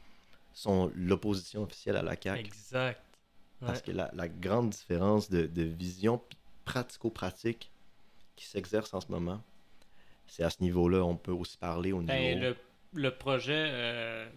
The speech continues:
Speaker 3: je pense, qui a le plus reflété ça, c'est le troisième lien à Québec. Je pense que ça a été vraiment l'événement qui peut le plus, euh, démontrer ce que t'es en train d'expliquer en ce moment aussi.
Speaker 1: Mhm.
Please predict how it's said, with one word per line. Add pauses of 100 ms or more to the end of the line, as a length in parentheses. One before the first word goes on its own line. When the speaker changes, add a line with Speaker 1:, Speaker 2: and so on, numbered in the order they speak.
(180)
Speaker 3:
je
pense,
qui
a
le
plus (140)
reflété
ça, (220)
c'est
le
troisième
lien
à
Québec. (600)
Je
pense
que
ça
a
été
vraiment
l'événement
qui
peut
le
plus,
euh, (520)
démontrer
ce
que
t'es
en
train
d'expliquer
en
ce
moment
aussi.
Speaker 1:
Mhm.